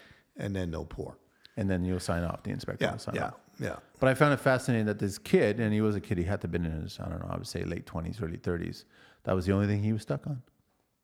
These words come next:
Speaker 2: That was it.
Speaker 1: 'Cause it's in your head. "No, it's gotta be four feet."
Speaker 2: Four foot. Four foot frost
Speaker 1: Yeah.
Speaker 2: line. Four foot. But
Speaker 1: And
Speaker 2: we
Speaker 1: it's,
Speaker 2: also
Speaker 1: and he's right. I mean,
Speaker 2: I,
Speaker 1: it's
Speaker 2: totally. But we also know that there's been some winters in Canada here where the frost line went down as low as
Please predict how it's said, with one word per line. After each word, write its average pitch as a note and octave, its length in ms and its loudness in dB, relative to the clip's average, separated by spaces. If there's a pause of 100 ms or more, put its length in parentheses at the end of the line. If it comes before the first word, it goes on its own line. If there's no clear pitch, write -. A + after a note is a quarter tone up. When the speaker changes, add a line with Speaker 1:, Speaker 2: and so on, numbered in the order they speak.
(120)
Speaker 2:
That G2+ 120 -2
was G2+ 140 0
it. A#2 100 4
Speaker 1:
'Cause D3+ 140 6
it's D3+ 120 2
in F3+ 140 6
your C#3+ 100 2
head. B2+ 220 2
"No, A2+ 140 0
it's F2+ 100 -4
gotta G2 160 2
be E2+ 100 -4
four G2 200 -8
feet." - 120 -12
Speaker 2:
Four A2+ 160 10
foot. - 240 0
Four C#3+ 220 6
foot C#3 160 4
frost G2+ 320 2
Speaker 1:
Yeah. G#2+ 60 0
Speaker 2:
line. G#2 80 -2
Four A2 160 2
foot. A2+ 160 -6
But C3+ 80 6
Speaker 1:
And C3+ 100 6
Speaker 2:
we E3 80 10
Speaker 1:
it's, G#3 80 6
Speaker 2:
also A#3 140 4
Speaker 1:
and A#3 100 6
he's F3 140 2
right. D#3 440 2
I A2 120 4
mean, B2 160 4
Speaker 2:
I, A#2 40 4
Speaker 1:
it's - 140 -4
Speaker 2:
totally. A#3 320 4
But A#2+ 160 4
we C3+ 140 6
also E3 260 4
know C#3 220 4
that C3+ 160 2
there's D3 160 2
been D3+ 140 2
some A#2 200 2
winters A#2 280 2
in F#2+ 100 0
Canada C#3+ 380 0
here F#2+ 160 2
where F#2+ 100 2
the F#2+ 60 0
frost C3+ 300 -2
line G#2+ 160 2
went G2+ 120 0
down G#2+ 160 4
as F#2+ 100 0
low G2 140 4
as F2+ 100 -2